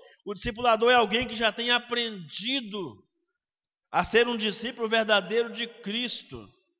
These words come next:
A única pessoa que gera discípulos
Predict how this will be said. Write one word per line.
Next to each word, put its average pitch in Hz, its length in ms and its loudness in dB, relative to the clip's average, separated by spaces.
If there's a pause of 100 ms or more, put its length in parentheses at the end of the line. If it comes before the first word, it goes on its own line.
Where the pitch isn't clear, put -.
(460)
A 233 180 10
única 320 340 6
pessoa 262 480 6
que 254 120 -4
gera 247 240 0
discípulos 262 800 -4